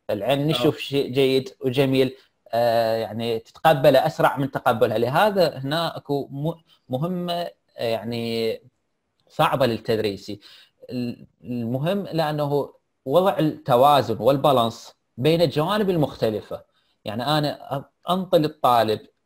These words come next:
Speaker 1: الحرية باختيار ال-، ال-، التصميم أو البرنامج، والحرية ب، آه، عمليات الإظهار، ولكن عليه أن يعرف إلى أي درجة يحتاج الإظهار، إلى أي درجة يحتاج ال-، السيميوليشن أو التمثيل، إلى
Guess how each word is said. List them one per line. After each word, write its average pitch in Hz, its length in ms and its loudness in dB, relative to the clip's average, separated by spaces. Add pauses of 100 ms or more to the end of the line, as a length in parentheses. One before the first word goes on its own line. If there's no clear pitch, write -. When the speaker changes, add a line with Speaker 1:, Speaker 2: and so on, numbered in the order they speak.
(120)
Speaker 1:
الحرية 131 520 0
باختيار 147 540 0
ال-، 131 240 -2
ال-، 110 640 -6
التصميم 113 540 -6
أو 110 220 -2
البرنامج، 110 880 -4
والحرية 139 540 -4
ب، 139 280 -6 (440)
آه، 131 640 -2 (220)
عمليات 131 400 -2
الإظهار، 123 300 -4
ولكن 147 380 -2
عليه 147 360 -8
أن 139 80 -8
يعرف 147 520 -4 (100)
إلى 123 160 -2
أي 160 140 0
درجة 143 320 0
يحتاج 127 400 -2
الإظهار، 123 440 -4
إلى 117 100 -2
أي 127 180 -2
درجة 123 320 -2
يحتاج 120 400 -4
ال-، 123 120 -8 (420)
السيميوليشن 120 800 -4
أو 117 100 -2
التمثيل، 117 480 -6
إلى 113 260 0